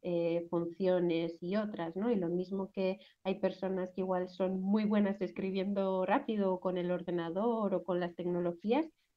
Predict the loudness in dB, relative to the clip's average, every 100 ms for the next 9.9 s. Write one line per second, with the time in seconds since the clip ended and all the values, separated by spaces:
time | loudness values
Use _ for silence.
0 | _ -4 0 0 -2 -2 -4 -4 -4 -2
1 | -2 -4 -8 -4 -2 -2 0 0 0 0
2 | 0 0 -4 -4 -2 0 0 -4 0 -2
3 | 2 2 6 12 12 12 4 -4 -4 -2
4 | 0 0 0 0 0 0 -4 -8 _ -20
5 | _ -4 0 0 0 0 0 -2 -2 0
6 | 2 0 0 0 0 -2 -2 -4 -4 -4
7 | -4 0 0 0 -2 _ -2 0 4 4
8 | 4 0 -2 -2 -4 2 4 4 2 0
9 | 0 -2 -4 -2 0 2 2 -2